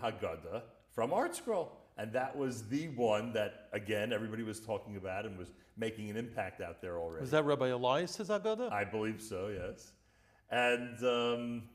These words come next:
Speaker 1: he purchased it for me as a gift for coming along, you know, to do the, the, <laughs> the Erev Pesach Seder with him. And I just remember that. I remember that as a kid, that, that there was a significant Art Scroll publication that for me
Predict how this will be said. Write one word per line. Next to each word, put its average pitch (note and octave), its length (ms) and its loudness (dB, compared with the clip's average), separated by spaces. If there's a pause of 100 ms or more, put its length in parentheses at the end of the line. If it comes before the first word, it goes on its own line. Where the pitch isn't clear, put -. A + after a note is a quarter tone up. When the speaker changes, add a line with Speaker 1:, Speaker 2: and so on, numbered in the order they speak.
(400)
Speaker 1:
he D3+ 140 -4
purchased A#2 440 -2
it B2 80 -4
for A#2+ 120 -6
me A2+ 120 -4
as A2 120 -4
a A2 60 -4
gift A2+ 380 -6
for G#2 80 -8
coming G#2 280 -6
along, G2 440 -2 (140)
you G2+ 80 -8
know, G2 80 -4
to G#2 140 -12
do A#2 180 -2
the, A#2 220 -2 (400)
the, G#2+ 160 -4 (440)
<laughs> C#3+ 40 -4
the A#2 160 -2
Erev A2+ 300 0
Pesach A#2 420 -2
Seder A2 440 -6
with F#2+ 200 -10
him. F#2+ 180 -8 (580)
And C#3+ 120 2
I E3+ 60 10
just G3+ 140 -2
remember G3+ 300 2
that. A2+ 140 4
I - 20 6
remember D3 320 2
that C3 120 2
as C3 200 2
a B2 40 -4
kid, D#3 400 -2
that, A#2 200 2 (280)
that A#2+ 340 -2
there C3 140 2
was B2 140 0
a B2+ 120 2
significant D3+ 800 -2
Art D3 260 4
Scroll C#3+ 220 2
publication C3 720 -4
that A#2 180 -4
for E3 100 -4
me F3 440 -2